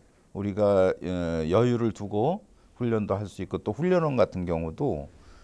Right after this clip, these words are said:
어, 그 훈련 시설이라든지 뭐 이러한 것들을 조금 저희들이 이제 보수하면서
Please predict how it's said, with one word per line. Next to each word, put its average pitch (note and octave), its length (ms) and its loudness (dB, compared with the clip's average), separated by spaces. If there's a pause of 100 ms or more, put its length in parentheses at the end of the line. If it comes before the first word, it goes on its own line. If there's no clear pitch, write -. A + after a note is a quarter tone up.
(160)
어, F2 560 0
그 E2+ 260 -4
훈련 E3 340 0
시설이라든지 D2 1080 -4 (380)
뭐 F#2+ 120 -2
이러한 B2+ 320 0
것들을 B2 640 -2 (320)
조금 G2+ 220 -2
저희들이 F#2 400 -2
이제 F2 160 -2
보수하면서 F2+ 1040 -4